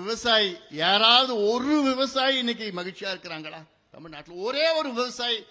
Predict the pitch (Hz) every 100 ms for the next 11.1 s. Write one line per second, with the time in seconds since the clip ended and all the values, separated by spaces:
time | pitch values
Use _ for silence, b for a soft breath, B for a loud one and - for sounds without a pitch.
0 | b b 185 185 185 233 254 262 254 247
1 | 240 233 220 226 214 208 190 185 202 170
2 | 240 240 - 226 - _ _ _ _ _
3 | _ _ _ _ _ _ _ _ _ _
4 | _ _ _ _ _ _ _ _ _ 131
5 | 208 240 247 240 233 214 220 214 220 226
6 | 208 240 254 247 226 220 196 202 247 -
7 | 240 240 220 208 208 220 220 196 180 165
8 | 160 147 - _ _ _ _ _ _ _
9 | - 233 214 - 247 294 285 262 269 262
10 | 247 233 - 277 330 320 226 190 180 156